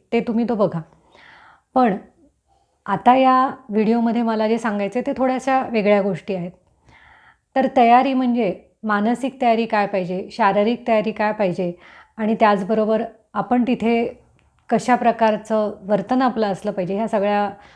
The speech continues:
गोष्टींचा थोडा आढावा आपण या व्हिडिओमध्ये घेणार आहोत. तर, अ, नर्मदा परिक्रमा म्हणजे सगळ्यात महत्त्वाचं चालायचं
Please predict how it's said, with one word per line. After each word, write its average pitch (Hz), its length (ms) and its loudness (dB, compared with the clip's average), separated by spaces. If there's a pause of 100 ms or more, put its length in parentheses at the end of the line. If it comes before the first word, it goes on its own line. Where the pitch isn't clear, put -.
(200)
गोष्टींचा 220 580 0
थोडा 202 200 0
आढावा 202 380 2
आपण 202 360 -4
या 202 100 -2
व्हिडिओमध्ये 196 480 -2
घेणार 175 280 -4
आहोत. 170 140 -8 (1300)
तर, 254 120 6
अ, 262 240 4 (560)
नर्मदा 240 400 4
परिक्रमा 233 680 0 (520)
म्हणजे 226 260 2
सगळ्यात 226 380 4
महत्त्वाचं 226 420 -2
चालायचं 208 500 2